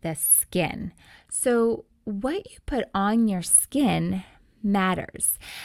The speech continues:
And this was shocking to me to learn. I did not know this. And I think it's one of those things I just never really thought about it. I just, I mean, I wasn't in a lot of, um,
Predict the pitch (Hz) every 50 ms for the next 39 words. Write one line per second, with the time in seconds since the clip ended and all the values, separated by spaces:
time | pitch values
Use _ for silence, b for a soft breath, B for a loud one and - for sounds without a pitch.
0 | B B B 240 240 240 247 247 - - 208 202 - 269 330 453 - - - -
1 | - - - - - 233 208 202 208 - 214 214 214 196 - - 190 170 165 165
2 | 160 165 - 170 160 160 160 160 127 - - - - - _ - 185 196 226 247
3 | 269 277 285 285 302 302 - - - - - 214 202 202 208 196 185 175 175 175
4 | 170 170 - - 180 175 175 170 175 180 175 226 254 294 330 - - - B B
5 | B B B B B B B 269 254 262 254 262 254 - - - 247 - 339 370
6 | - 440 - - 453 453 415 - 285 247 - - 226 214 214 208 220 202 208 -
7 | 294 - - 302 254 220 196 196 190 208 214 202 196 190 185 190 185 170 175 180
8 | 170 170 175 170 - - _ - - 156 170 302 339 339 - _ _ - - 170
9 | - 156 139 120 - - - - - - - 185 175 175 - 180 175 165 - -
10 | - - - B B B B B B B B - 196 196 190 185 185 175 - -
11 | 180 175 175 175 175 - - 180 175 175 190 185 - - 180 170 170 160 156 160
12 | 147 143 156 - 156 - - - - - - _ _ - 160 151 127 - - -
13 | - - 190